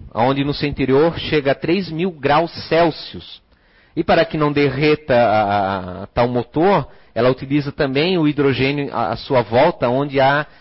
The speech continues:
em torno de duzentos a trezentos graus negativos, a fim de contrabalancear. De to-, mas o que é interessante para nós é que de todo o efeito disso gera uma quantidade de vapor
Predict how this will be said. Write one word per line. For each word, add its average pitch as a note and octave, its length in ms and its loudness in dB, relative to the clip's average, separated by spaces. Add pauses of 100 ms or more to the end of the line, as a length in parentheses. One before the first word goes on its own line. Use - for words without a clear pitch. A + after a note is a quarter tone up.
em B2+ 100 -8
torno D3+ 340 -2
de C3 100 -14
duzentos A#2+ 480 -4
a D3+ 60 -6
trezentos C#3 480 -2
graus C3 380 0
negativos, D3 920 -4 (580)
a - 60 -20
fim A#2+ 160 -6
de B2 80 -2
contrabalancear. B2 1120 -2 (640)
De G3 100 -4
to-, G3 380 2
mas F3+ 200 2
o G3 40 -2
que - 80 -4
é A3 60 0
interessante F#3+ 480 0
para D3+ 160 0
nós E3 240 2
é E3 40 2
que D#3 100 -14
de D3+ 120 -8
todo A3 300 2
o G#3+ 40 4
efeito F#3+ 540 2
disso C3+ 460 -2
gera D#3 240 2
uma E3 100 -2
quantidade D#3 500 -2
de D3 80 -6
vapor D3 540 0